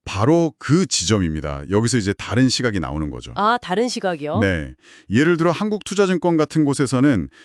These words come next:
Speaker 1: 그 골드만삭스의 우려가 "아직은 좀 너무 이르다, 시기상조다." 이렇게 보는 겁니다. 에스케이 하이닉스가 이미 전체 디램 매출에서 절반 이상을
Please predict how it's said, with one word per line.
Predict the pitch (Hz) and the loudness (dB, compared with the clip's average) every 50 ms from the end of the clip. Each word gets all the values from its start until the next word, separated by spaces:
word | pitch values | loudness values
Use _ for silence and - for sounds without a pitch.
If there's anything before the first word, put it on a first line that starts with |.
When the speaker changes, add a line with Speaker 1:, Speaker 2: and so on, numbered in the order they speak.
| _ _ - | _ _ -2
Speaker 1:
그 | - 120 | -2 -2
골드만삭스의 | - - 113 127 143 190 202 202 185 - 180 - - - 170 165 | 0 2 2 2 2 2 0 0 0 -2 -2 -2 -2 0 2 2
우려가 | 147 113 101 104 107 101 90 110 135 156 180 - _ _ | 2 2 2 2 2 2 2 0 0 0 -2 -4 _ _
"아직은 | - - 104 110 104 190 202 233 208 | -8 -4 -2 0 0 0 0 0 0
좀 | - 214 165 | 2 0 2
너무 | 104 110 110 139 175 208 175 | 2 2 4 4 4 4 2
이르다, | 107 101 117 143 190 156 139 87 67 - _ _ _ | 2 2 2 2 2 2 0 -2 -2 -8 _ _ _
시기상조다." | - - - - 208 233 214 - - 220 220 208 202 202 190 170 92 64 57 - - | -8 -6 -4 -2 -2 -2 -2 0 0 0 0 0 0 2 2 0 0 -2 -6 -6 0
이렇게 | 117 135 160 - - | 0 0 0 0 -2
보는 | 113 101 98 95 87 | -2 0 0 0 -2
겁니다. | 82 76 73 73 85 82 73 62 57 _ _ _ _ - - - _ - | -2 -4 -4 -4 -4 -4 -4 -6 -10 _ _ _ _ -20 -20 -14 _ -4
에스케이 | 113 135 - - 214 | -2 -2 0 0 2
하이닉스가 | 190 202 214 196 180 - - - 156 190 180 | 2 2 2 0 0 -2 -2 -2 0 0 0
이미 | 90 95 117 135 139 123 | 2 4 4 4 4 2
전체 | - - - 101 113 123 - - - 180 175 | 0 -4 -2 0 0 0 0 0 0 0 0
디램 | - - 104 110 127 170 185 175 | 0 -2 0 2 2 2 2 2
매출에서 | 160 131 - - - 101 95 87 - 156 135 87 76 - _ - - _ _ - | 0 0 -2 -2 -2 -2 -2 0 0 0 0 0 -2 -6 _ -20 -20 _ _ -12
절반 | - - 98 117 135 151 208 220 | -6 0 2 2 4 4 2 2
이상을 | 202 170 - 160 160 180 175 | 0 0 0 -2 -2 -2 -2